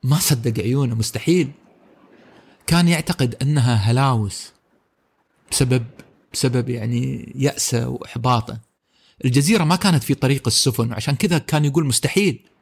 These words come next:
لكنها كانت قوارب حقيقية. وصلت القوارب وأخذوه معهم،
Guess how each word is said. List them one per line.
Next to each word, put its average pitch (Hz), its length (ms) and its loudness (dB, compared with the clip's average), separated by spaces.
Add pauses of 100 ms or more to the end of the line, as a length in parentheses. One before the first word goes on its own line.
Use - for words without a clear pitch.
(760)
لكنها 131 360 2
كانت 120 280 0
قوارب 117 380 0
حقيقية. - 640 -6 (240)
وصلت 143 380 0
القوارب 117 680 0 (340)
وأخذوه 120 540 2
معهم، 104 380 -2